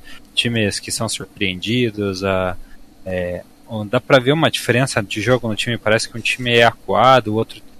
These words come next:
É, e esses times maiores, que são Tier um, Tier dois, conseguem, é, começar o jogo deles do início ao fim, sem, sem muitos problemas, jogam do jeito que ele-,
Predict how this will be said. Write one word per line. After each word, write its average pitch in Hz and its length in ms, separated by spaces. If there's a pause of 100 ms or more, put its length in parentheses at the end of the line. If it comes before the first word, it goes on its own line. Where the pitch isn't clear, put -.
(240)
É, 98 340
e 104 80
esses - 200
times 107 260
maiores, 101 600
que - 80
são 95 220
Tier 98 280
um, 120 140
Tier 104 240
dois, 120 360 (260)
conseguem, 120 880
é, 104 440 (540)
começar 139 380
o 160 40
jogo 147 200
deles 143 260
do 143 100
início 147 280
ao 117 60
fim, 165 520
sem, 139 540 (340)
sem 131 240
muitos 127 460
problemas, 139 840
jogam 123 220
do 113 80
jeito 117 200
que - 60
ele-, 101 180